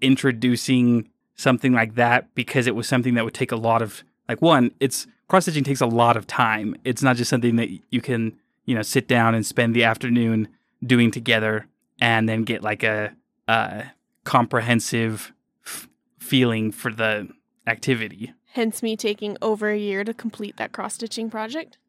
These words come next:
Speaker 1: Right. But also, like, a lot of the things that we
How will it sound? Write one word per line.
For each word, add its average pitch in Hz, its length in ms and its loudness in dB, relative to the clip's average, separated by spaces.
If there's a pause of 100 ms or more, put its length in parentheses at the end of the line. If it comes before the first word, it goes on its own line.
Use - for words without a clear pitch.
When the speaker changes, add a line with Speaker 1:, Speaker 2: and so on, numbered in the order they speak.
(180)
Speaker 1:
Right. 110 300 0 (300)
But 139 180 2
also, 156 640 4 (280)
like, 127 380 2 (100)
a 143 60 2
lot 160 200 8
of 180 160 2
the 147 100 2
things 139 280 4
that 120 160 2
we 120 460 0